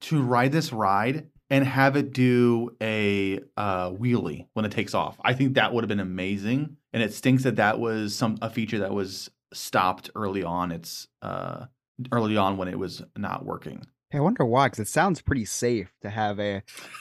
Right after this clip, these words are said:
Speaker 2: a vehicle come off the track momentarily on the launch.
Speaker 1: <laughs>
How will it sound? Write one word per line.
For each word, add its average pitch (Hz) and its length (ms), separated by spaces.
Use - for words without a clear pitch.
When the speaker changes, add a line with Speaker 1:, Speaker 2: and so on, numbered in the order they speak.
Speaker 2:
a 113 220
vehicle 127 420
come 123 180
off 120 200
the 113 80
track 120 360
momentarily 104 680
on 95 140
the 90 80
launch. 95 460
Speaker 1:
<laughs> - 60